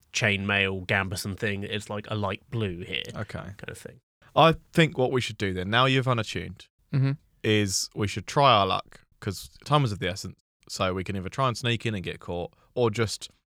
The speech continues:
Speaker 2: casually walk in the <laughs> front door anyway. Like,
Speaker 3: Yep.
Speaker 2: "Good day." <laughs>
Speaker 3: All right, we'll go with that then.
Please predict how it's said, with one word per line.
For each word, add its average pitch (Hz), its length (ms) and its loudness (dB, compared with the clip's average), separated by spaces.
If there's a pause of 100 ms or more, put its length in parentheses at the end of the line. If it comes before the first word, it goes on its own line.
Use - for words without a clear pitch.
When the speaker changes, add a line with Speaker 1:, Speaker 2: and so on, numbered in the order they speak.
(140)
Speaker 2:
casually 113 460 4
walk 101 240 0
in 98 100 -2
the 127 60 0
<laughs> - 100 0
front 160 280 2
door 180 260 8
anyway. 120 540 6 (220)
Like, 127 100 10 (160)
Speaker 3:
Yep. - 80 -
Speaker 2:
"Good 151 180 6
day." 160 460 8 (440)
<laughs> - 440 -10
Speaker 3:
All 147 140 8
right, 156 100 6 (300)
we'll 156 100 6
go 151 160 8
with 151 80 4
that 185 160 4
then. 113 220 0